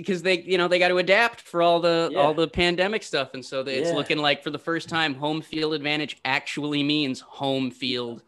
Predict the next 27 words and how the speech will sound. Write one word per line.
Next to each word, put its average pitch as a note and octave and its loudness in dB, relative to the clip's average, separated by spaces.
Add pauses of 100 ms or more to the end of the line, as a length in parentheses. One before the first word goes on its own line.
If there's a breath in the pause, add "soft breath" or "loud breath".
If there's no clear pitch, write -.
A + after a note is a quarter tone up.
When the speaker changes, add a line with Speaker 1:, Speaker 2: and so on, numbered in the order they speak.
(120)
Speaker 2:
Yeah. A#2 -4
Speaker 1:
advantage. C#3 2
Speaker 2:
Yo, A#2+ 4
Speaker 1:
And D#3 0
wha- E3+ 0
Speaker 2:
Florida's F#3+ 6
gonna C3 4
be G#2 -6
insane G3 2
at A#2+ 2
that G#2+ -2
moment, A2 -6
man. B2+ 0
Tampa, C#3+ 0 (180)
oh D3+ -4
my - -8
gosh, A2 -2
man, G#2 -8
I D#3 -2
can't C#3 0
even F#2+ -8
imagine. A#2 2
I G#3+ 4
live F#3+ 6
right D#3+ 4
below C3+ 4
Tampa, A#2 -2